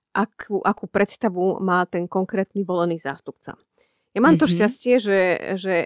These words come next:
Speaker 1: môj šéf a, a volený zástupca, a, má takú predstavu, aby sme vlastne mu pomáhali v jeho práci, aby sme boli jeho, e,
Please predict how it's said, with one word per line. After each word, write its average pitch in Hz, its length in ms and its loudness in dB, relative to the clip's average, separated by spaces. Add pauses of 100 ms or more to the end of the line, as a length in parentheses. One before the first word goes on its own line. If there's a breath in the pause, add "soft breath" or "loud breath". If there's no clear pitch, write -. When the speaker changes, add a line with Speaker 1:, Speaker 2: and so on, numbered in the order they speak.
Speaker 1:
môj 196 400 4
šéf 196 540 -2
a, 185 260 4
a - 140 -2
volený 196 680 4
zástupca, 214 760 0 (640)
a, 190 340 0
má 190 460 4 (400)
takú 214 240 0
predstavu, 202 560 -2
aby 196 180 0
sme 202 140 -2
vlastne 180 580 -2
mu 170 460 -2 (420)
pomáhali 214 840 2
v 175 200 0
jeho 185 120 -4
práci, 180 360 -2
aby 185 100 -6
sme 185 140 -4
boli 175 260 -2
jeho, 175 400 -2
e, 170 340 -4